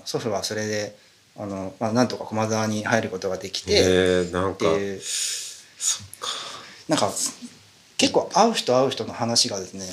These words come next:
Speaker 2: うん。
Speaker 1: なんか、面倒見のいい人多かったんだなって。
Speaker 2: う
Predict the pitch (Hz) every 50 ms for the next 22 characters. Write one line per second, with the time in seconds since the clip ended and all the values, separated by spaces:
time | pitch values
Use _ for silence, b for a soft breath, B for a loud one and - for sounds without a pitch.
0 | - 98 90 85 82 82 90 104 B B B B B B B _ 135 - - 190
1 | - _ _ _ 117 117 135 165 180 196 196 214 214 220 220 220 214 - - 107
2 | 104 127 - 165 131 - 101 98 95 92 92 92 90 - - - 87 85 85 90
3 | 107 110